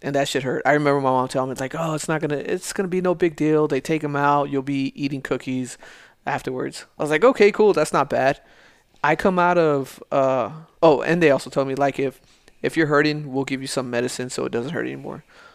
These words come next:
I was like, "Okay, that makes sense. Give me some drugs," right? So I come out of surgery, and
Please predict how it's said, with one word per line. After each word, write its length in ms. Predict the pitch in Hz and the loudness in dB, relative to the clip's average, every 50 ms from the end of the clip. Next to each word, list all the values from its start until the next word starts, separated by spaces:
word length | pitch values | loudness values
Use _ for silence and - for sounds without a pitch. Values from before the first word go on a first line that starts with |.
| _ - | _ -10
I 40 | - | -8
was 80 | 135 - | -4 -2
like, 120 | 123 139 | 0 0
"Okay, 240 | 151 139 - 143 131 | 0 0 0 0 0
that 120 | 131 131 | 0 -2
makes 200 | 131 127 127 - | -4 -6 -8 -6
sense. 200 | 120 110 - - | -8 -8 -10 -10
Give 120 | - 127 127 | -12 -10 -10
me 60 | 123 | -10
some 120 | - - | -12 -10
drugs," 320 | 139 - 127 123 - - - | -6 -4 -4 -4 -4 -4 -4
right? 200 | 123 - - - - - - - - - - _ _ _ | -4 -4 -6 -10 -20 -20 -20 -20 -20 -20 -20 _ _ _
So 300 | - - - 147 135 127 - | -10 0 2 2 2 4 2
I 120 | 139 135 | 2 0
come 260 | 131 - 190 185 151 | 0 0 -6 -4 0
out 140 | 143 143 156 | 2 2 2
of 80 | 160 - | 2 0
surgery, 560 | - 120 123 135 135 - 190 208 214 214 _ _ _ _ _ _ _ _ _ _ _ _ _ _ _ _ _ _ _ - | -2 -4 -4 -4 -4 -4 -4 -4 -6 -10 _ _ _ _ _ _ _ _ _ _ _ _ _ _ _ _ _ _ _ 0
and 560 | 147 143 143 139 139 139 135 131 131 131 - | 2 2 4 4 4 2 2 0 -2 -8 -16